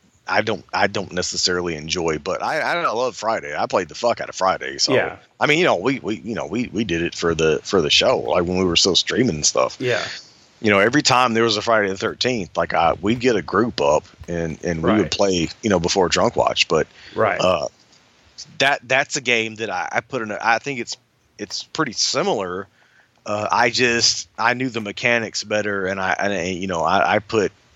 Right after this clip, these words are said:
Speaker 1: hours and hours and hours into it. And I feel like
Speaker 2: Right.
Speaker 1: maybe this one, I, I could, could see myself still doing that. But it's gonna be the kind of thing that I play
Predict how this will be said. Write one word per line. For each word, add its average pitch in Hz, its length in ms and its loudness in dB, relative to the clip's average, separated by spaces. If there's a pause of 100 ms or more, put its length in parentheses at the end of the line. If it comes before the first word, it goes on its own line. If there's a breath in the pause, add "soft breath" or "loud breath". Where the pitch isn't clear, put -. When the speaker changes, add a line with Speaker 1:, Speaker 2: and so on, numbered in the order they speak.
(1120)
Speaker 1:
hours 107 500 4
and 101 120 -6
hours 98 500 2
and 76 80 -10
hours 90 360 0
into 95 300 -6
it. - 20 -6
And 80 80 -6
I 95 80 2
feel 147 120 0
like 131 120 4
Speaker 2:
Right. 87 80 -2
Speaker 1:
maybe 104 200 2
this - 260 0
one, 110 140 0
I, 107 180 2 (120)
I 117 140 4
could, 95 280 -10
could 98 160 -8
see 151 200 0
myself 95 400 2
still 104 180 0
doing 110 320 0
that. 73 240 -2 (420 loud breath)
But 151 140 4
it's 190 160 2
gonna 226 180 4
be 196 120 2
the 139 140 -4
kind 143 220 0
of 107 80 -4
thing 123 280 0
that 113 100 2
I 104 100 4
play 107 560 0